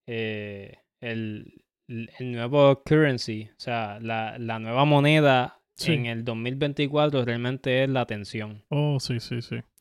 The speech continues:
Speaker 1: Y obviamente la atención,
Speaker 2: Ujú.
Speaker 1: o sea, sí, los conte-, los creadores de contenido tienen atención, entre comillas,
Speaker 2: Sí.
Speaker 1: pero los que realmente tienen la atención son los dueños de estas plataformas.
Speaker 2: Sí.
Speaker 1: ¿Entiendes? O sea, el creador de contenido todavía le sigue prestando atención al algoritmo.
Speaker 2: Sí.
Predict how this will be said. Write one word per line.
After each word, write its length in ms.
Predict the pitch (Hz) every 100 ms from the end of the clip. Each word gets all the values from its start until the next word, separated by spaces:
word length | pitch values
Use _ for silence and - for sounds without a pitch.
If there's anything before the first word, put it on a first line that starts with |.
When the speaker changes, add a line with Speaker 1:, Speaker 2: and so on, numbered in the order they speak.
| _ _
Speaker 1:
Y 360 | 147 131 131 127
obviamente 1000 | - 139 135 147 151 151 170 175 139 131 -
la 160 | 123
atención, 760 | 120 117 113 - 147 156 151 156
Speaker 2:
Ujú. 100 | 214
Speaker 1:
o 260 | - _
sea, 260 | - 123 113
sí, 400 | - 143 151 143 147
los 180 | 131
conte-, 340 | - 131 123 -
los 160 | 139
creadores 400 | 120 127 117 117
de 120 | 135 139
contenido 440 | 147 147 147 139
tienen 380 | 127 127 139 139
atención, 560 | 127 123 117 135 139
entre 220 | 127 123 123
comillas, 460 | 120 123 139 113
Speaker 2:
Sí. 240 | 117 147 127 _
Speaker 1:
pero 180 | 123 120
los 120 | 107
que 100 | 123
realmente 400 | 120 120 131 147
tienen 240 | 147 147
la 60 | 147
atención 400 | 147 143 156 143
son 160 | 147
los 120 | 143 127
dueños 320 | 120 139 131
de 100 | 123
estas 180 | - -
plataformas. 640 | 131 117 - 120 139 120
Speaker 2:
Sí. 60 | 113 _ _ _ _ _ _ _ _
Speaker 1:
¿Entiendes? 540 | 110 - 131 127 107
O 340 | - _ _ -
sea, 260 | 131 123
el 140 | 131 123
creador 320 | 135 127 131
de 100 | 160
contenido 520 | 170 170 160 165 175
todavía 340 | 165 147 143 151
le 100 | 156
sigue 220 | 156 151
prestando 380 | 151 - 151 151
atención 360 | 147 139 151
al 100 | 147
algoritmo. 400 | 143 135 123 139
Speaker 2:
Sí. 320 | 131 160 117